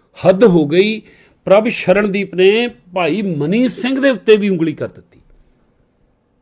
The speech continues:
ਤੁਸੀਂ ਇਹਦੇ ਵਿੱਚ ਹਿੰਟ ਮਿਲ ਜਾਣਾ ਤੁਹਾਨੂੰ ਥੋੜ੍ਹਾ ਜਿਹਾ। ਅਸਲ 'ਚ ਗੱਲ ਉਹ ਕਹਿੰਦਾ ਵੀ ਭਾਈ ਮਨੀ ਸਿੰਘ ਦਾ ਬਹੁਤ ਸਤਿਕਾਰ ਆ।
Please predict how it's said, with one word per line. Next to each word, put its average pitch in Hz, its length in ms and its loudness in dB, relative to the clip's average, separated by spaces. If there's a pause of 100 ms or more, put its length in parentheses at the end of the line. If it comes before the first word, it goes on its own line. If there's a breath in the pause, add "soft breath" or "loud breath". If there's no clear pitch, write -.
(2250)
ਤੁਸੀਂ 160 240 -2
ਇਹਦੇ 196 160 2
ਵਿੱਚ 170 220 -4
ਹਿੰਟ - 500 -6
ਮਿਲ 143 180 -2
ਜਾਣਾ 180 240 0
ਤੁਹਾਨੂੰ 165 280 -6
ਥੋੜ੍ਹਾ 160 220 -6
ਜਿਹਾ। 156 240 -2 (600 soft breath)
ਅਸਲ 196 240 -2
'ਚ 190 100 -12
ਗੱਲ 180 280 2
ਉਹ 190 180 -8
ਕਹਿੰਦਾ 190 280 -2
ਵੀ 233 140 -8
ਭਾਈ 190 240 -4
ਮਨੀ 160 240 -4
ਸਿੰਘ 175 260 -8
ਦਾ 180 100 0
ਬਹੁਤ 117 340 -12
ਸਤਿਕਾਰ 180 500 0
ਆ। 208 120 2